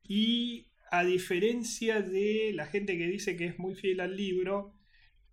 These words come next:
el libro lo que tiene es que, francamente, está escrito viejo. Tiene muchísimos diálogos al, esta primera mitad.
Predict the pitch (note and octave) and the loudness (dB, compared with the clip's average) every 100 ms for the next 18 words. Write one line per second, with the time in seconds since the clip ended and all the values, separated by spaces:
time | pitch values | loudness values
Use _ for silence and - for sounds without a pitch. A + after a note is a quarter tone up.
0 | _ _ _ - F#3 G3+ C4 C#4+ B3 A3 | _ _ _ -2 0 0 -2 -2 0 2
1 | F#3+ F#3 A#3+ B3+ C4+ C4 F#3+ G3 - F#3 | 0 -2 -4 -2 -4 -2 0 0 2 4
2 | A3 A3 - _ _ _ _ _ - F3 | 4 2 -8 _ _ _ _ _ -10 -4
3 | E3+ F3+ G#3+ A3 - E3+ E3+ E3+ D#3+ C#3+ | -2 0 -2 -2 -4 -6 -4 -6 -4 -6
4 | C3 C3 C#3+ D#3 - _ _ _ _ - | -8 -8 -10 -10 -12 _ _ _ _ -20
5 | _ _ _ _ _ _ _ _ _ - | _ _ _ _ _ _ _ _ _ -6
6 | A3 A#3 G#3 G3+ A#3+ G#3+ G#3 G#3 G3+ F3 | 2 2 2 -2 -6 -6 -4 -2 0 0
7 | C#3+ C#3+ D3 D3+ D3+ C#3+ C#3+ C#3+ - E3 | 0 -6 -8 -8 -6 -6 -8 -12 -12 -10
8 | - E3 D#3+ D#3+ E3+ E3 D#3+ E3+ D#3 | -8 -8 -6 -4 -4 -6 -4 -4 -2